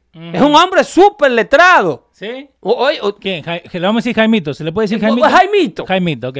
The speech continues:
Speaker 1: Jaimito.
Speaker 2: Jaimito que escribe aquí, me
Speaker 1: Ajá.
Speaker 2: habla de la amistad de Fox
Speaker 1: Sí.
Speaker 2: y me dice que no me haga el bobo.
Speaker 1: Que son amigos.
Speaker 2: Es uno de los intelectuales más grandes que hizo radio, que es-, hará radio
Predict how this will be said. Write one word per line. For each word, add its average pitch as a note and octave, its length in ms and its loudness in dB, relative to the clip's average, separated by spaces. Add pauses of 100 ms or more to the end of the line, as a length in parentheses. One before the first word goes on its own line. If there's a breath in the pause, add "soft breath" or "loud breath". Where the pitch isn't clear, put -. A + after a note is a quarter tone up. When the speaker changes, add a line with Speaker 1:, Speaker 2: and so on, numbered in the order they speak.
Speaker 1:
Jaimito. C3+ 320 -8
Speaker 2:
Jaimito G4 540 -2
que F4 100 -4
escribe G4+ 460 2
aquí, C4+ 360 -4
me B3 160 2
Speaker 1:
Ajá. C#4 100 6
Speaker 2:
habla D#4+ 180 4
de D4 80 6
la C#4 80 2
amistad C4 420 2
de C4 100 2
Fox A3+ 340 0
Speaker 1:
Sí. E3+ 160 -2
Speaker 2:
y - 40 -4
me A3 100 2
dice C4 240 -4
que A#3 120 -2
no A#3 100 -2
me A#3+ 100 -2
haga A3+ 160 0
el G3+ 60 -2
bobo. E3+ 340 -4
Speaker 1:
Que D3 120 -8
son E3 180 -2
amigos. D3 340 -2
Speaker 2:
Es D4 60 8
uno G#4+ 220 4
de G#4 80 2
los D#4 100 6
intelectuales D#4 640 2
más E4+ 200 4
grandes E4+ 360 2
que C#4+ 160 2
hizo C#4+ 240 0
radio, C4 480 2
que C4 140 2
es-, B3+ 180 -4
hará D4+ 380 4
radio A#3 480 0